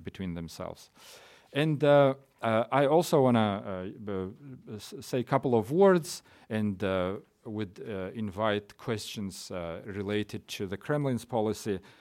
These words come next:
since I'm running out of time. So, <clears throat> uh, Kremlin's policy toward the North Caucasus governors went through four stages. Uh,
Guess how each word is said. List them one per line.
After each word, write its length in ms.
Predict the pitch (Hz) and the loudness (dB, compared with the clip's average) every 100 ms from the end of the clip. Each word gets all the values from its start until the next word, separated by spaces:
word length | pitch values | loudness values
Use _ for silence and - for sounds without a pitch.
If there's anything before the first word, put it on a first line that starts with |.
| _ | _
since 240 | - 113 117 | -6 -4 0
I'm 200 | 104 104 | 0 2
running 260 | 101 101 | 0 0
out 180 | 104 92 | -2 -4
of 140 | 90 | -6
time. 320 | - 95 87 82 - - - | -6 -6 -6 -8 -14 -20 -20
So, 420 | - 160 151 147 147 180 170 - - _ | -2 4 6 6 2 0 0 -2 -8 _
<clears throat> 640 | _ _ _ _ _ - 143 | _ _ _ _ _ -14 -6
uh, 360 | 123 110 110 - | 0 2 0 0
Kremlin's 500 | 165 214 208 180 - | 2 4 4 2 0
policy 400 | - 156 151 135 | 2 2 2 -4
toward 460 | - 117 117 113 | -2 2 4 2
the 60 | 107 | 2
North 260 | 110 117 | 0 0
Caucasus 420 | - 127 123 101 92 | 0 -2 -2 -6 0
governors 600 | 135 147 131 113 104 - - - | 4 4 2 0 -2 -6 -14 0
went 360 | 110 127 131 | 4 4 4
through 240 | - 110 104 | -2 -6 -6
four 320 | - 135 113 | 2 4 4
stages. 680 | - 107 95 80 80 - - _ - - _ - | 2 0 0 -2 -10 -14 -20 _ -20 -20 _ -4
Uh, 540 | 98 98 95 95 92 | 2 4 4 4 2